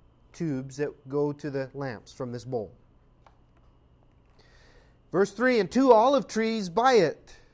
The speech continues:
one upon the right side of the bowl and the other upon the left." And so I answered and spake to the angel that talked with me, saying, "What are these, my lord?"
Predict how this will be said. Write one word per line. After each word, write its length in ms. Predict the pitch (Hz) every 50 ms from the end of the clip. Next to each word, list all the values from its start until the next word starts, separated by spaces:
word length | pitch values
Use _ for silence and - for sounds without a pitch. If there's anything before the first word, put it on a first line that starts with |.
| - _ _ _ _ _ _ _ _ _ _ _ _ _ _
one 220 | 147 180 214 233
upon 240 | 233 - 220 233 226
the 80 | 214 202
right 240 | 214 233 254 247
side 180 | - 247 247 240
of 60 | 233
the 40 | 226
bowl 280 | 190 226 233 240 247 233
and 100 | 196 180
the 60 | 185
other 160 | 202 208 208
upon 300 | 202 - - 196 196 190
the 60 | 180
left." 420 | 170 165 151 139 - - - - - - _ - - _ _ _ _ _ _ _ _ _ _ _ _ _ _ _ _ _ _ _ _ _ _ _ _ _ _
And 80 | - -
so 100 | - 175
I 80 | 185 180
answered 340 | 190 208 226 220 - 196
and 100 | 175 160
spake 280 | - - - 208 220 214
to 100 | - 170
the 80 | 151 160
angel 340 | 165 190 220 214 175 180 156
that 160 | 156 - -
talked 340 | - 190 202 214 214 - -
with 160 | 139 - -
me, 120 | 135 139
saying, 340 | 139 - 156 156 160 160 165
"What 160 | 170 220 262
are 240 | - - 233 269 277
these, 480 | 180 127 110 95 92 87 - - - - _ _
my 140 | - 117 110
lord?" 320 | 107 110 110 127 170 233